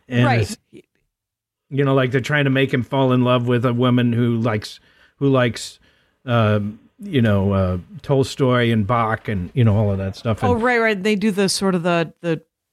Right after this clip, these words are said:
Speaker 2: Pinocchio thing. It's not Pinocchio. It's, uh, it's the <laughs> Scarlet Pimpernel,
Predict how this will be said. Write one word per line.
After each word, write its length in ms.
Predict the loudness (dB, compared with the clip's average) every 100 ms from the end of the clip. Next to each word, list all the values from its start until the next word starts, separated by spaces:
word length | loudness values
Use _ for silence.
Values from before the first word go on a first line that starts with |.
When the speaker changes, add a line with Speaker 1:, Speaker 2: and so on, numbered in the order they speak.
| _
Speaker 2:
Pinocchio 460 | -4 -2 -2 -2 -6
thing. 320 | -6 -8 -8 -12
It's 220 | -14 -6
not 160 | -6
Pinocchio. 420 | -6 -18 -20 _ _ _ _ -20 -20 -6
It's, 360 | -4 -4 -4 -2
uh, 320 | 0 0 -2 -6
it's 300 | -14 -12 -14
the 160 | -10 -10 -10 -12 -14 _ _ -20 _ _ _ -2
<laughs> 1000 | -2 -2 -4 -6 -6 _ -8 -6 -6 -8
Scarlet 460 | -4 0 0 0
Pimpernel, 500 | -2 -2 0 0 0